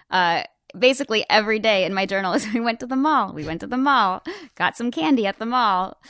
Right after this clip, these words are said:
helped my mom buy a, a swatch at the mall. <laughs> I was actually just reading, I was reading it. I was home a couple, yeah, last week I was home and I found a bunch of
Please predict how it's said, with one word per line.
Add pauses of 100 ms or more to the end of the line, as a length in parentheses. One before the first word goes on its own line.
(180)
helped
my
mom
buy
a, (180)
a
swatch
at
the
mall.
<laughs>
I
was
actually
just
reading,
I
was
reading
it.
I
was
home
a
couple,
yeah,
last
week
I
was
home
and
I
found
a
bunch
of